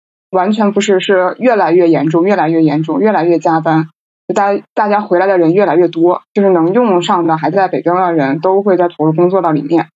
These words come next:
然后我三十那天晚上，我印象特别深，我，呃，其实心理压力也很重，工作压力本身也挺重的。然后就是我就记得我，呃，八点钟下班儿，然后打了一辆，我经常打的出租车。啊，那几天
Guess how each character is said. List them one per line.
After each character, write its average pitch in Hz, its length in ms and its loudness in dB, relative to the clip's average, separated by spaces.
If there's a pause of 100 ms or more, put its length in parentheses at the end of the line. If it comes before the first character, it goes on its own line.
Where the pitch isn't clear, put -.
(140)
然 190 140 0
后 214 140 -2
我 175 140 0
三 208 220 -2
十 175 160 -2
那 202 140 2
天 196 240 -2
晚 175 180 -2
上， 175 160 -2
我 175 80 0
印 165 60 -6
象 214 160 2
特 226 80 -2
别 190 100 2
深， 175 240 -2
我， 160 200 0 (600)
呃， 180 260 0
其 175 100 -2
实 226 80 2
心 269 200 0
理 202 120 2
压 180 160 2
力 185 80 2
也 175 100 2
很 160 220 -2
重， 160 280 0 (120)
工 233 140 0
作 247 120 2
压 190 140 0
力 170 60 -2
本 - 120 -6
身 165 160 -2
也 156 60 2
挺 160 200 -4
重 160 200 0
的。 - 140 -4 (200)
然 185 100 -2
后 214 240 0
就 226 140 2
是 220 100 0
我 180 260 2
就 202 140 2
记 214 120 -2
得 233 100 2
我， 165 300 0 (480)
呃， 185 140 0
八 220 160 -2
点 196 140 2
钟 185 120 2
下 196 220 -2
班 185 100 0
儿， 196 240 2
然 170 140 -2
后 190 120 0
打 180 180 -4
了 147 60 -4
一 165 40 2
辆， 214 320 -2
我 196 100 -2
经 262 140 0
常 302 120 2
打 311 120 0
的 - 80 -2
出 - 140 -2
租 269 120 0
车。 294 360 -2 (420)
啊， 226 80 -2
那 277 160 2
几 185 80 0
天 233 300 0